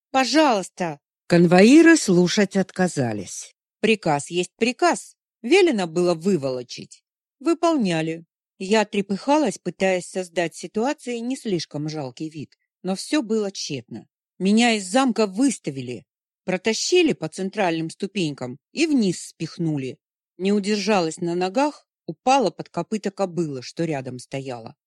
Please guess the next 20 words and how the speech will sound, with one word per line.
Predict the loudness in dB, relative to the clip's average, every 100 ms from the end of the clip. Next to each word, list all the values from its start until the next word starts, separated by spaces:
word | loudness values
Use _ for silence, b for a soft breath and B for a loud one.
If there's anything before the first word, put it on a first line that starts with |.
| _ _ _
Больно | -2 2 4 2 0
ушиблась | 0 -4 -2 -4 -2
коленями | -2 0 2 2 -2 -4 -8
и | -2
ладони | -2 0 0 -2 -4
исцарапала | -8 -6 -4 -4 -6 -8 -8
при | -8 -8
приземлении. | -6 -6 -4 -4 -4 -6 -10 -14 -18 _ _ _
«Да | -2 -2
чтоб | 2 0 2
вам | 2 2
пусто | 0 -4 0 -2
было, | 0 -2 0 -4 -2
извергам!» | -2 -2 -2 -2 -2 -4 -8 _ _ _ -2
гневно | 2 2 0 -4
проворчала, | -6 -4 -4 -6 -2 0 0 -2 -8
голову | -10 -4 -2 -2 -4
поднимая | -8 -8 -4 -4 -4 -6
и | -8 -8
оборачиваясь. | -6 -6 -6 -8 -12 -16 -16 -18 -20